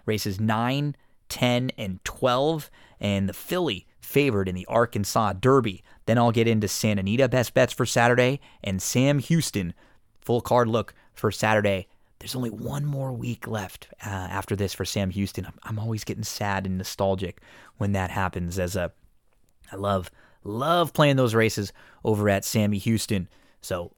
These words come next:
all racing on this episode of That's What G Said. That's presented by Better Than dot Vegas at B T V Bets. Give 'em a follow on Twitter there and check out that live stream schedule. I know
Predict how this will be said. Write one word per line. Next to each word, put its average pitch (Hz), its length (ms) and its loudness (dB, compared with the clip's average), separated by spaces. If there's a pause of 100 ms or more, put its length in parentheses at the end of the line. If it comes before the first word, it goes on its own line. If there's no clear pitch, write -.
all 151 240 2
racing 156 400 0
on 110 120 2
this 98 180 0
episode 101 340 0
of 98 40 -4
That's 98 240 -2
What 98 120 0
G 95 180 -4
Said. 98 200 -2
That's 92 160 -4
presented 104 380 -2
by 95 160 0
Better 113 260 0
Than 123 180 2
dot 117 220 2
Vegas 135 520 0
at 131 240 0 (180)
B 156 320 -2
T 165 300 -4
V 143 220 -2
Bets. 147 320 0
Give 127 140 0
'em 135 100 0
a 107 40 2
follow 123 440 2 (340)
on 117 240 0
Twitter 127 340 0
there 120 320 2 (240)
and 101 100 -4
check 117 200 0
out 123 120 4
that 95 140 0
live 110 440 0
stream 120 360 0
schedule. 110 520 0
I 95 60 0
know 107 280 0